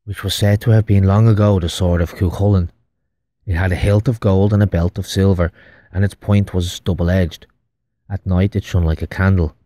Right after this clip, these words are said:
If its point were bent all the way back to the hilt, it would fly back again and be as straight as before. If it was held in running water and a hair were floated down against the edge, it would sever the hair.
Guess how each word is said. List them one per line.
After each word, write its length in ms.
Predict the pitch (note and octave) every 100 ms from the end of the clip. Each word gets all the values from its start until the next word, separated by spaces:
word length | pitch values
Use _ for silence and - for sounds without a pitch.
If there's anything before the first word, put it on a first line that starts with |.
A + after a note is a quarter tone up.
| _ _ _ _ -
If 160 | F#2
its 120 | F#2
point 420 | - - A2 A#2 G#2
were 100 | F2+
bent 300 | G2 F#2 F2
all 220 | G#2 A2+
the 60 |
way 140 | G#2+ G2+
back 300 | F#2+ G#2+ -
to 100 | G#2+
the 100 | G#2
hilt, 380 | E2+ G2 F#2 -
it 60 |
would 140 | F2 F2+
fly 320 | - G#2+ A#2
back 240 | G#2+ G#2
again 300 | G#2+ F#2 E2+
and 100 | D#2+
be 120 | F2 E2
as 80 |
straight 380 | - - F2+ F2
as 60 | E2+
before. 520 | F2 - E2+ E2 D#2 _ _ _ _ _ _ _ _
If 100 | G#2
it 100 | A2
was 140 | A2+ F#2+
held 340 | A2+ A#2 B2+
in 100 | C3
running 280 | A#2 A#2+ A2
water 400 | G2+ G#2+ A2 G#2
and 140 | G2+
a 80 | G2+
hair 400 | F2 G#2+ G2+ F2
were 120 | F2
floated 460 | F2 G2 G2+ G2+ G#2+
down 300 | F#2+ G2 G2
against 340 | F#2 F#2+ F#2+
the 160 | - F#2
edge, 340 | F#2 E2 - _ _ _ _ -
it 60 | F#2+
would 180 | F2+
sever 340 | - F#2+ F2+ E2
the 120 | D#2+
hair. 400 | D#2 E2+ D2+